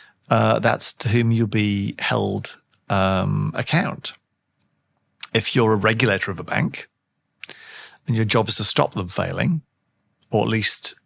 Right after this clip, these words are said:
stop the failure damaging depositors and businesses,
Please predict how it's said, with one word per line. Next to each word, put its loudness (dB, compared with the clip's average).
stop 0
the -6
failure 0
damaging 0
depositors 0
and -2
businesses, -2